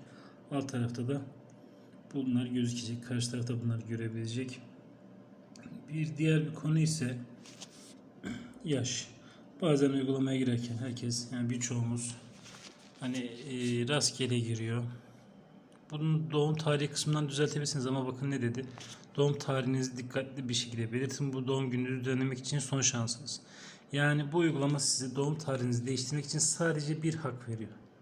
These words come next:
Sürekli değişiklik yapılmaması, insanları kandırmamak adına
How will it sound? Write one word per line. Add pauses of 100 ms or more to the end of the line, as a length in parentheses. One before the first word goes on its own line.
(460)
Sürekli
değişiklik
yapılmaması,
insanları
kandırmamak
adına